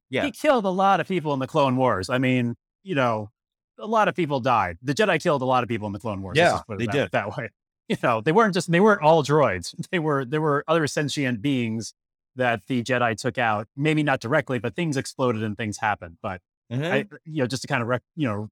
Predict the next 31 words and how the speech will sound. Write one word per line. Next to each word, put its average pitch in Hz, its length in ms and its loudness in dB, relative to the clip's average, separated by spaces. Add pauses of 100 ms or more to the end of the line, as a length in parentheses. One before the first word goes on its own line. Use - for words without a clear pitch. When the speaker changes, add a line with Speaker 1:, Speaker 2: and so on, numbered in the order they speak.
Speaker 2:
you 143 80 -8
know, 104 60 -6
reiterate, 110 440 -2
Obi-Wan's 135 380 -2
done 123 160 -2
with 107 120 -8
killing, 101 340 -6 (200)
not 107 140 -4
murdering. 90 380 -8 (100)
<laughs> - 100 -12 (260)
Speaker 3:
No, 185 240 0
no, 226 100 -2
no, 175 120 6
no. 117 240 4
I 110 80 2
mean, 131 160 4
you're 131 160 4
absolutely, 120 500 0
and, 120 200 4
and, 120 260 2 (420)
you 123 80 -4
know, 131 140 6
I 120 60 4
think 123 180 -2
that's, 120 220 -2
'cause 117 160 -4
that's 135 180 0
one 165 120 -2
of 135 100 -4
the 110 40 -12
things 113 460 -4